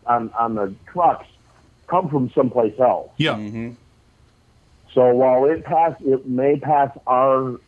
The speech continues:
Speaker 1: quality test, or while it may pass their quality test, it gets to us. It, you know,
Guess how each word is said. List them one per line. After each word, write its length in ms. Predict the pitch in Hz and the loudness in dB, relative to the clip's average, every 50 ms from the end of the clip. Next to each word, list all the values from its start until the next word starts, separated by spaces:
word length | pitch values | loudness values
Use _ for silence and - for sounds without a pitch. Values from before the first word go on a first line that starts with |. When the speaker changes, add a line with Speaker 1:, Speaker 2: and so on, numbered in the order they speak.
| _ _ _ _ _ _ _ _ _ - | _ _ _ _ _ _ _ _ _ -6
Speaker 1:
quality 440 | - 131 135 135 165 165 170 170 | -2 0 2 2 4 2 2 0
test, 380 | 160 - 185 180 175 185 180 - _ _ _ _ _ _ _ _ _ _ _ _ _ - _ | 0 0 0 0 0 0 -2 -6 _ _ _ _ _ _ _ _ _ _ _ _ _ -18 _
or 140 | 123 131 127 | -2 0 2
while 220 | 120 135 151 151 | 4 4 2 2
it 40 | 147 | 2
may 200 | 143 151 147 135 | 2 0 0 0
pass 260 | 143 156 151 143 143 - - - _ _ _ _ _ _ _ | 0 0 2 2 2 0 -4 -12 _ _ _ _ _ _ _
their 300 | - 98 107 143 175 214 | -12 -4 0 2 2 2
quality 460 | 202 - 180 170 156 143 131 127 123 - | 2 0 0 2 4 4 2 2 0 -2
test, 380 | - - 113 107 101 98 - - _ _ _ _ _ _ _ _ _ _ _ _ | -2 0 0 0 0 -2 -4 -10 _ _ _ _ _ _ _ _ _ _ _ _
it 100 | 113 107 | -2 0
gets 260 | 139 143 143 - - | 0 0 0 -2 -6
to 140 | - 120 - | -6 -4 -2
us. 340 | - 170 175 156 143 139 - - - - _ _ - _ _ _ _ _ _ _ - | 0 2 4 4 2 0 -2 -10 -20 -20 _ _ -20 _ _ _ _ _ _ _ -14
It, 460 | 95 98 120 120 - 131 127 127 - | -12 -12 -6 0 0 0 0 0 -4
you 120 | 156 131 123 | -6 -2 0
know, 320 | 127 123 120 120 117 104 | 2 2 2 2 0 -4